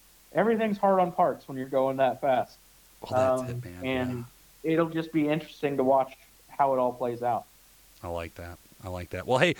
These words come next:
Speaker 2: I wanted to, to kinda hit on, on some of our new guys, too, because I know a lot of guys listening to the show would love to get into drag racing, would love to get out this season and make a couple of passes.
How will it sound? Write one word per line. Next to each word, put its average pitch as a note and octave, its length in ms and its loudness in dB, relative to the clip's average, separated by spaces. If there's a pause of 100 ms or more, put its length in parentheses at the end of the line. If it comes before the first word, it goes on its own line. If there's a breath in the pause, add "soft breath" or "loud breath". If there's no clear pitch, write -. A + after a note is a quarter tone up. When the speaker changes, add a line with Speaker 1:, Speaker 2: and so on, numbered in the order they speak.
(320 loud breath)
Speaker 2:
I C#3+ 40 6
wanted G#3 300 4
to, B2+ 360 6
to C3+ 120 4
kinda C#3+ 260 2
hit B2+ 200 0
on, A2+ 280 2
on G#2+ 200 2
some A#2+ 180 2
of G#2+ 120 0
our G2+ 100 2
new G#2+ 160 0
guys, G2+ 260 0
too, G#2+ 180 -2
because F#2+ 200 -8
I G#2+ 80 2
know B2+ 160 2
a - 20 4
lot A#2+ 220 4
of A#2+ 80 -2
guys A2+ 200 0
listening A2 380 0
to A2 60 -2
the G#2+ 80 0
show A2+ 180 2
would G2+ 160 2
love G#2+ 240 2
to A2+ 80 -6
get A2 160 0
into G#2+ 180 -2
drag G#2 360 0
racing, G#2 420 -2 (320 loud breath)
would G#2+ 140 0
love A#2 220 4
to C3 40 -2
get A#2 140 -2
out A2+ 180 2
this A2+ 160 -4
season A2 320 -2
and G2 140 0
make G#2+ 200 -2
a B2 60 -4
couple G#2+ 300 -4
of F#2+ 80 -4
passes. G2+ 560 -2